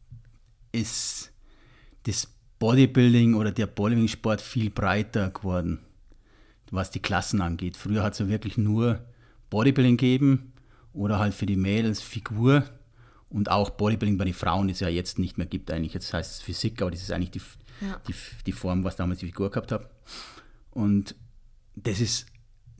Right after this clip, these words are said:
Speaker 1: die Anzahl der Bodybuilder war natürlich früher ganz anders, weil natürlich alles Talent in den einen Sport gegangen ist, nämlich in Bodybuilding, was anderes hat's ja nicht gegeben. Das heißt,
Speaker 2: Mhm.
Speaker 1: die Bühnen waren immer voll, brechend voll. Und heute ist halt aufgespalten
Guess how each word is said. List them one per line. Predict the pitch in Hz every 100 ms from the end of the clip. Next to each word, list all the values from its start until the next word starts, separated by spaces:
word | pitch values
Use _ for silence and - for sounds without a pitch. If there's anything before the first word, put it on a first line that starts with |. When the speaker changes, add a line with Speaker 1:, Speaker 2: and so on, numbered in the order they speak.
| -
Speaker 1:
die | 120 120
Anzahl | 110 143 135 - 120 117
der | 110
Bodybuilder | 117 113 113 113 107
war | 110
natürlich | 104 110
früher | - - 117 110
ganz | 104 101 -
anders, | 107 107 95 -
weil | 98
natürlich | 98 - 95 -
alles | 107 123 -
Talent | 110 104 110 139 - - _ - - - _ _ -
in | 120
den | 110 107
einen | 101 110 107
Sport | - 113 120
gegangen | 117 98 95
ist, | 87
nämlich | 101 95
in | 85
Bodybuilding, | 101 113 107 95 90
was | 87
anderes | 90 95
hat's | 92
ja | 92
nicht | 85
gegeben. | 98 92 82 - - - -
Das | -
heißt, | 98
Speaker 2:
Mhm. | 208
Speaker 1:
die |
Bühnen | - 113 120 107
waren | 101
immer | 120 107
voll, | - 107 101 95
brechend | 104 104 95 -
voll. | 90 85 78 - - _ - - - - - -
Und | 71
heute | 101 123 135
ist | 113 113
halt | 110 104
aufgespalten | 85 117 - - - 127 269 - 156